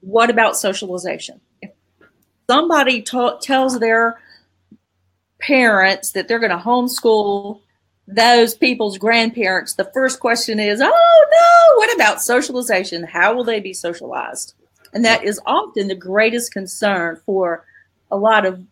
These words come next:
a lot of people, that whether it's their own children or somebody in their family, they're concerned about that. So, Andrea, I wanna talk about what does socialization mean, first of all?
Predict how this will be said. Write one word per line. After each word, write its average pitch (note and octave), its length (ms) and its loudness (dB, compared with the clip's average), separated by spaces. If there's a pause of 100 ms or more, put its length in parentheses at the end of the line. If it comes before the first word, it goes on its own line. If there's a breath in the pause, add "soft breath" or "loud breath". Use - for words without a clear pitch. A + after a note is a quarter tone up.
(560)
a G3 100 -6
lot G#3 280 0
of F#4 100 -6
people, F3 440 -14
that - 240 -6 (500)
whether G#3 540 -2
it's - 340 -6
their F#3+ 340 -4
own A3 200 -4
children A3 680 -2
or E3+ 80 -6
somebody A3 320 -6
in G3+ 120 -4
their F#3+ 100 -6
family, - 480 -10 (480)
they're - 100 -20
concerned G3+ 540 -8
about - 280 -6
that. - 260 -10
So, G#3 300 0
Andrea, A#3+ 380 0
I G#3+ 60 0
wanna E4+ 280 -2
talk C#4+ 340 -4
about A3 720 0 (520)
what A#3 380 -2
does D4 240 -2
socialization G3+ 1000 -4
mean, F#3+ 420 -8 (160)
first F3 340 -4
of - 120 -16
all? - 280 -12